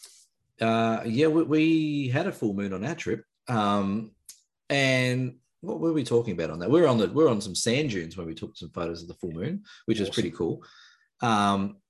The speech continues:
Speaker 1: but I think the full moon, uh, I think the one bit of, bit of advice that I was given years ago that I, still resonates with me now is that the full moon is a reflection of the sunlight. So a lot of people get their camera there and they take a photo and all they get is this blown out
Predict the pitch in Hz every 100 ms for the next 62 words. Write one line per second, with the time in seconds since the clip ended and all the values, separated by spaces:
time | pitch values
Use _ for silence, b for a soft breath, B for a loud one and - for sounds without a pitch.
0 | _ 123 147 135 139 127 160 139 - _
1 | _ - 139 - 202 208 156 139 139 135
2 | 131 131 _ _ 131 127 139 180 - 160
3 | - _ 165 214 175 151 127 117 113 117
4 | 139 120 107 110 107 101 107 104 - 92
5 | 90 95 98 90 82 85 92 - - 107
6 | 92 92 95 90 - 87 92 90 85 87
7 | 95 - B B B B 127 123 185 143
8 | 139 131 117 104 95 - 117 - 95 82
9 | - 95 78 69 - _ _ - 110 98
10 | 95 90 90 B B B B - 113 147
11 | 143 143 117 110 113 101 95 - 107 104
12 | 92 95 92 90 - 104 95 - 101 95
13 | 92 120 101 90 92 87 90 - - 98
14 | 95 90 90